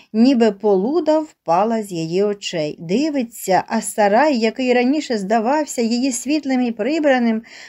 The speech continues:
весь в павутині, забитий мотлохом, речі валяються абияк. Згадала діда, їй стало гидко до нудоти. Зайшла до оселі, а там ніякого затишку. Хата виявилася старою,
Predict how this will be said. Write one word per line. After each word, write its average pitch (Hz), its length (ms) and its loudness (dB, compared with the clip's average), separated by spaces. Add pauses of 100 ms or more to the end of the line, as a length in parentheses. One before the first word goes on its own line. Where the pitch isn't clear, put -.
весь 359 360 0
в - 20 -18
павутині, 233 1040 0
забитий 226 600 -2
мотлохом, 233 920 0 (300)
речі 285 460 2
валяються 285 640 2
абияк. 254 560 0 (160)
Згадала 233 680 0
діда, 226 560 2 (340)
їй 294 280 2
стало 285 380 4
гидко 339 460 -2
до 302 120 -2
нудоти. 214 680 -2 (220)
Зайшла 202 520 -2
до 208 160 2
оселі, 220 680 0 (200)
а 247 100 -4
там 330 260 2
ніякого 339 460 0
затишку. 302 840 -4 (280)
Хата 302 500 -4
виявилася 196 760 2
старою, 269 760 0